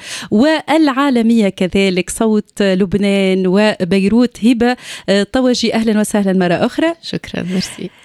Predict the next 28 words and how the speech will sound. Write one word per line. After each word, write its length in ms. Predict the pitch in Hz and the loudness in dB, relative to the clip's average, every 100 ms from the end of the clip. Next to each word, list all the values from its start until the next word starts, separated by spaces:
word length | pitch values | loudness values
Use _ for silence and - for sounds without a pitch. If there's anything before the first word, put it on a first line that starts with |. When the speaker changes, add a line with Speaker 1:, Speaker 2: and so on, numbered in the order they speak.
| _ | _
Speaker 1:
هبة، 300 | 233 359 339 | 2 2 2
آه، 520 | 330 320 240 233 233 | 0 0 0 2 2
تحدثنا، 960 | 220 262 - 240 180 233 - 202 190 175 | 0 -4 -4 -4 -2 -2 -2 0 0 -2
آه، 500 | 185 185 180 175 175 | -2 -2 0 0 0
عن 360 | 170 190 202 190 | 0 0 0 0
علاقتك 840 | 185 208 196 202 - - 196 - | 0 2 2 0 -2 -4 -2 -4
ب، 360 | 160 190 202 196 190 | -2 0 0 0 0
آه، 540 | 190 185 180 180 180 247 | 2 2 2 2 0 0
أسامة 380 | - 233 180 170 | 0 0 0 -2
الرحباني. 760 | 165 170 165 175 175 175 175 - - - - | -4 -8 -4 0 2 2 2 -2 -18 -8 -2
آه، 240 | 202 202 - | -2 -2 2
كانت، 520 | 320 320 302 - 269 | 4 4 2 -2 0
آه، 220 | 254 247 | 2 2
ربما 320 | 254 269 285 | 0 2 4
نقطة 280 | 302 330 240 | 2 0 -4
تحول 640 | - 190 - 254 208 185 | -4 -6 -2 0 0 2
مهمة 400 | 185 190 220 180 | 2 2 0 -4
في 140 | - - | -10 -10
حياتك 520 | 180 175 180 190 185 | -4 -2 -2 -4 -2
ال-، 220 | 170 170 | 0 0
الفنية، 760 | 170 175 180 - 190 226 254 226 - - - | 2 0 0 -2 0 2 2 0 -6 -14 -4
حتى 260 | 294 - | -2 -2
أنه 400 | - 330 302 294 - | 2 4 4 2 0
البعض 400 | 220 269 311 240 | 0 0 -2 -2
يرى 180 | 226 226 | 0 0
أنها 380 | 240 247 214 | 0 0 0
علاقة 460 | 196 202 202 - 202 | -2 0 -2 -2 -4
فنية 720 | - 202 185 190 202 233 311 | -2 0 2 4 2 2 -2